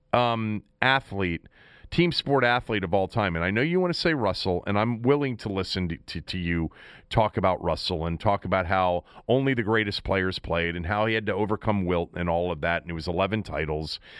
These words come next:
And maybe you wanna throw in DiMaggio, who won nine, or Yogi Berra, who won ten, or Mantle, who won seven. I don't know. The, that's the list, by the way. That's the short list of players, team sport players, to have won seven or more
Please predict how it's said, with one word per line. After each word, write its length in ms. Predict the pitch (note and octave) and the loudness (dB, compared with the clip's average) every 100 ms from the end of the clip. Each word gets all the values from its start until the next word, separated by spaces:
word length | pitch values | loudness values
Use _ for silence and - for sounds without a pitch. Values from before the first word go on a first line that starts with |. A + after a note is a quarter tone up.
| - - | -18 -4
And 480 | G#2 G#2+ G#2+ G#2+ G#2 | 0 2 0 -2 0
maybe 260 | A2 A#2+ | 0 0
you 140 | B2+ B2 | -2 0
wanna 160 | A#2 | -2
throw 280 | A2+ A2+ A2+ | -2 0 2
in 120 | A2 | 2
DiMaggio, 760 | G#2 G2 G2 G#2+ F#2+ A2 G#2 G2 | 0 2 2 2 0 0 2 0
who 80 | G#2+ | 0
won 360 | F#2 F#2+ F#2 | 0 0 0
nine, 420 | F2 F2 F#2 F#2+ | 0 0 0 0
or 80 | F2+ | 0
Yogi 400 | F2+ F#2+ G#2 G2+ | 0 0 0 0
Berra, 380 | D#2+ F#2+ F#2 F#2 | 0 2 2 0
who 80 | F#2 | -2
won 320 | E2+ F2+ F2+ | -2 -2 -4
ten, 360 | - F#2 F2+ F2+ | -6 -4 -2 -2
or 120 | E2+ | -2
Mantle, 520 | F2 G2+ A2 - F2+ | 0 0 -2 -4 -4
who 120 | F#2+ | -2
won 240 | F2+ F2+ E2+ | 0 -2 -4
seven. 540 | - F#2 C#2+ C#2 C#2+ _ - - | -2 -2 -2 -6 -8 _ -20 -8
I 140 | - A#2 | 0 2
don't 160 | G#2+ | 2
know. 280 | F2 D#2 D#2+ - - - | -2 -2 -4 -6 -20 -6
The, 160 | F2+ B2+ | 0 2
that's 380 | A2 C#3+ - | 4 4 2
the 100 | - | 0
list, 420 | C3+ A#2+ A#2 - - | 2 2 0 0 2
by 140 | F#2+ | 2
the 80 | F#2 | 2
way. 140 | F2+ | 0
That's 240 | F#2 A2 - | 0 -2 -4
the 100 | B2 | -4
short 340 | - B2+ A#2 | 0 0 0
list 320 | G2 F#2 - | -2 -2 -2
of 160 | F#2+ - | -4 -6
players, 640 | - A#2+ B2+ F#2+ D#2+ D2+ - | -4 0 2 0 -2 -4 -4
team 260 | B2+ B2 | -2 -2
sport 340 | A#2 - A2 F2 | -2 -2 -2 -2
players, 400 | G#2 G2+ F#2 - | 0 0 0 -2
to 100 | F#2+ | -2
have 100 | D#2+ | 0
won 200 | F2+ F2 | -2 -2
seven 580 | - - A2+ G#2+ A2 G#2+ - - - | -4 -2 0 0 -4 -6 -12 -18 -2
or 180 | G#2+ G#2 | 0 2
more 640 | F#2+ G2+ F#2+ F2 D#2+ C#2+ | 2 0 0 0 0 -2